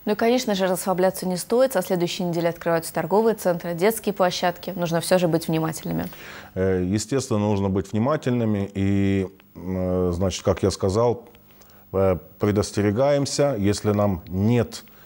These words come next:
Speaker 2: необходимости посещать торговый центр или нет необходимости идти в какое-то место, где идет скопление людей, то, естественно, избегаем этого.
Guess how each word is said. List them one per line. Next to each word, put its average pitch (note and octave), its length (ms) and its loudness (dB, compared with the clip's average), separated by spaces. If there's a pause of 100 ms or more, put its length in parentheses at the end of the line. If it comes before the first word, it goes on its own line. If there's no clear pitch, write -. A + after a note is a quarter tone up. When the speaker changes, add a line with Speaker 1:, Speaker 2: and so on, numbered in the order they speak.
(140)
Speaker 2:
необходимости G#2+ 1000 0
посещать G2+ 680 -2
торговый G2 480 2
центр G#2+ 540 0
или F#2 180 2
нет G2+ 260 0
необходимости F#2+ 840 0
идти G2 240 -2
в - 80 -6
какое-то F#2 420 -2
место, F#2+ 380 -2
где F2+ 240 2
идет E2+ 260 -2
скопление F#2+ 600 0
людей, G2 460 0 (560)
то, G2 460 2
естественно, F#2+ 680 0
избегаем A2+ 640 2
этого. G2+ 440 2